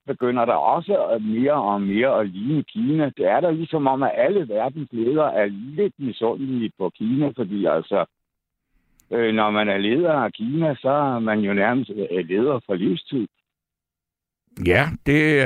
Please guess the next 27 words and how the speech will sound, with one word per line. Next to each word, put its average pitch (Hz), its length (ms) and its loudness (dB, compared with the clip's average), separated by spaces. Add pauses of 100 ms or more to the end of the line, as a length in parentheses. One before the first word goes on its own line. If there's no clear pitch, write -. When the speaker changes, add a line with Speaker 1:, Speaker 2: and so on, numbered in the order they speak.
Speaker 2:
er 110 380 0
der 101 140 2
jo 95 60 0
noget, 113 240 2
der 123 80 0
tyder 123 280 2
på, 113 280 0
på 107 80 2
den 107 220 4
måde, 107 240 4
som 95 300 0
Xi 101 340 0
Jinping 104 500 4
har 92 140 2
forlænget 104 680 0
sin 92 300 2
egen, 104 440 4
øh, 87 280 -2
legitimitet 95 1040 0
i, 95 380 4 (200)
øh, 95 140 2
ledelses-, 98 960 2 (100)
Speaker 1:
Ja. 101 60 0
Speaker 2:
øh, 85 200 0
post, - 320 0 (160)
eller 92 160 2
på 117 320 0